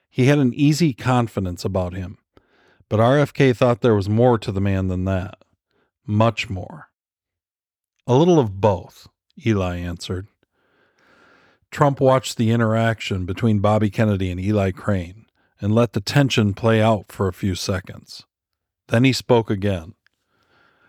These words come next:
We'll get to Eli Crane and his whole operation. It all ties together. But first, let's talk about us, our campaigns,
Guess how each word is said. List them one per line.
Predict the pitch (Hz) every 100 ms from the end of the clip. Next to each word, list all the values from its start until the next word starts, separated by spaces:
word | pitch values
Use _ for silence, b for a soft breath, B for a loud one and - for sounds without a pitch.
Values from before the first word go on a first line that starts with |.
| _ _
We'll | - 139
get | 156 -
to | 143
Eli | 135 131 120
Crane | - 127 120
and | 104 104
his | 113
whole | 107 104
operation. | 101 101 107 95 92 - - _ _ _ _ _
It | 110
all | 110 123
ties | - 131 123 110
together. | - 101 101 90 - _ _ _ _
But | - 101
first, | - 156 123 85 - - - _ _ -
let's | 120 -
talk | - 139 131
about | 123 110 104
us, | 90 95 - - _ _ _ _ -
our | 120 127
campaigns, | - 123 110 110 107 90 87 - -